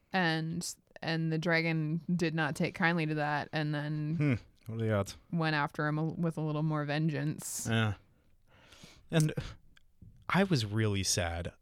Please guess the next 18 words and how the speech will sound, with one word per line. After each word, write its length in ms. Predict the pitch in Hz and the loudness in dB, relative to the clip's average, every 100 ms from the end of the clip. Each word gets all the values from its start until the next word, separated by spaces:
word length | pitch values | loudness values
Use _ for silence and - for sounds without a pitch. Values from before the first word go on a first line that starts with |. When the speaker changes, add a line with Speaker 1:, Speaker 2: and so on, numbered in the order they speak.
| - | -2
Speaker 2:
honestly, 480 | 107 113 113 131 120 | 2 2 2 4 4
like, 300 | 95 87 - | 2 -2 -4
as, 460 | 101 101 110 107 - | 0 2 2 0 -2
uh, 480 | - 101 92 90 90 - - - - - | -4 -2 -2 -2 -6 -12 -20 -20 -14 -2
as 160 | 123 | 0
a 40 | 147 | 0
Puff 440 | - 120 113 - - | 2 2 2 -4 -10
and 100 | 101 | -4
as 140 | 101 104 | -2 0
someone 280 | - 107 101 | 0 0 0
who 140 | 107 | -2
really, 540 | 98 101 101 92 95 - _ _ - _ _ - | 0 0 0 -2 -4 -8 _ _ -20 _ _ -8
uh, 560 | 101 90 87 85 82 85 - - | -4 -2 -2 -2 -4 -6 -10 -10
sympathizes 920 | - 120 - - 104 98 95 92 - | -4 -4 -4 -2 0 0 -4 -6 -4
with 440 | 90 87 - - | -4 -4 -8 -14
Newt 480 | 95 95 92 95 - | -8 -6 -4 -4 -4
Scamander, 840 | - - 95 92 85 85 80 87 - - 214 | -8 -6 -4 -4 -4 -2 -2 -4 -6 -6 0
Speaker 1:
Mm-hmm. 380 | 190 190 175 | 2 4 2